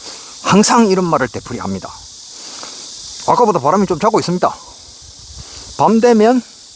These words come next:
바람이 잔다. 진리죠, 진리. 정석, 서정석이처럼 정석. 자, 밤 되면 바람도 잔다. 아도 자고 바람도 자고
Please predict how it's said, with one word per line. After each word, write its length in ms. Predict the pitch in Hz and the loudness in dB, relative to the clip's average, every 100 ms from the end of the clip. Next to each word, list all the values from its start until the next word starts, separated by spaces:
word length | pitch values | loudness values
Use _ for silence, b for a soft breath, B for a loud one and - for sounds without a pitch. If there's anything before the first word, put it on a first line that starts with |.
| - | -2
바람이 200 | 135 185 | 0 2
잔다. 340 | 143 165 160 - - B B B B - | 0 2 0 0 -16 B B B B -2
진리죠, 480 | 233 226 117 110 107 - - - - - | 2 2 2 -2 -2 -12 -18 -20 -18 -8
진리. 320 | 123 113 98 - - - B B B B B - | -2 -2 -2 -8 -16 -16 B B B B B 0
정석, 480 | 123 123 175 147 - - - | 4 4 4 2 0 -16 -6
서정석이처럼 840 | 139 170 165 131 98 - 92 160 - - | 2 4 4 2 -2 -6 -6 -8 -12 -6
정석. 400 | 110 - 143 - B B B B B B - | -4 2 0 0 B B B B B B -10
자, 160 | 82 - - | -10 -10 -4
밤 160 | 127 160 | 0 4
되면 360 | 175 185 208 - | 6 4 2 2
바람도 360 | 120 143 131 | 2 2 0
잔다. 360 | 113 143 135 - - - - B | 0 0 0 -6 -12 -20 -20 B
아도 320 | 170 196 147 127 | 2 4 4 2
자고 420 | 151 143 170 175 | 0 4 4 4
바람도 420 | - 127 131 127 | 2 0 0 -2
자고 480 | 135 156 143 165 | 0 2 4 4